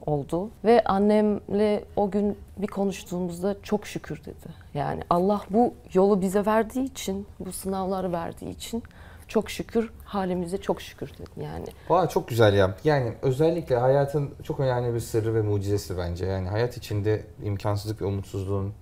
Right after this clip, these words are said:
Speaker 2: tamamen ayyuka çıktı. Yani dipteyim ve çöktüm artık. Hayatım bundan sonra düzelse düzelse sadece evet belki de geçinebiliyor olurum maksimum. Hayattaki en büyük lütuf
Speaker 1: Evet.
Speaker 2: bu dediğin noktadan ev alabildiğin ya da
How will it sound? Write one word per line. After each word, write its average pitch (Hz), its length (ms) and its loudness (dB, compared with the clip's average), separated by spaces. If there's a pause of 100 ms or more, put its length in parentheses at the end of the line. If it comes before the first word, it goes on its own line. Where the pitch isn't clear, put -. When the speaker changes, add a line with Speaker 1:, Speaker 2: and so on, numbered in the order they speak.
(140)
Speaker 2:
tamamen 101 400 0 (160)
ayyuka 95 300 -2
çıktı. - 400 -10
Yani 95 240 -6
dipteyim 107 520 -4
ve 98 60 -2
çöktüm 110 400 -4
artık. 92 260 -6 (140)
Hayatım 113 320 6
bundan 123 180 2
sonra 120 200 2
düzelse 117 380 4
düzelse 110 400 2
sadece 120 480 4
evet 113 300 2
belki 113 240 2
de 117 60 2
geçinebiliyor 117 640 2
olurum 123 280 8
maksimum. 101 400 0
Hayattaki 110 360 2
en 151 180 2
büyük 113 160 0
lütuf 175 200 2
Speaker 1:
Evet. 180 100 0
Speaker 2:
bu 147 100 2
dediğin 104 380 6
noktadan 98 520 0 (160)
ev 151 120 4
alabildiğin 98 540 2
ya 98 200 4
da 95 200 2